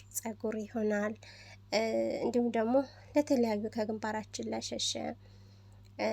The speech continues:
እጅግ እንፋቱን ነው ማለት ነው። እንግዲህ ሂና በምናውቀው ብዙዎቻችን እናውቀዋለን ማለት ነው። በዓለም ላይ የተለመደ ብዙዎቹ በህንድ ሀገር ላይ የሚጠቀሙት ሂና፣ እ፣ እንዲሁም ደግሞ ለሽበት ከቨር ማድረጊያ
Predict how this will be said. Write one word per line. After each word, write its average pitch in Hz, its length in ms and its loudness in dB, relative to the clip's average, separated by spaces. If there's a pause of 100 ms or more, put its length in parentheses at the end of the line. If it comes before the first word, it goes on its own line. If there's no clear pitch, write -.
እጅግ 226 320 2
እንፋቱን 233 540 -2
ነው 214 180 2
ማለት 220 360 -4
ነው። 294 140 8 (500)
እንግዲህ 226 380 0
ሂና 240 280 2
በምናውቀው 240 640 2 (140)
ብዙዎቻችን 233 640 -4 (600)
እናውቀዋለን 214 720 4
ማለት 240 320 4
ነው። 240 140 4
በዓለም 208 320 -2
ላይ 214 160 0 (420)
የተለመደ 214 760 -2 (200)
ብዙዎቹ 240 520 0
በህንድ 214 360 -2
ሀገር 220 280 -4
ላይ 220 140 0
የሚጠቀሙት - 920 -4
ሂና፣ 220 240 0 (880)
እ፣ 214 140 4
እንዲሁም 226 280 4
ደግሞ 247 220 10 (100)
ለሽበት 233 640 4
ከቨር 220 400 6 (440)
ማድረጊያ 226 560 4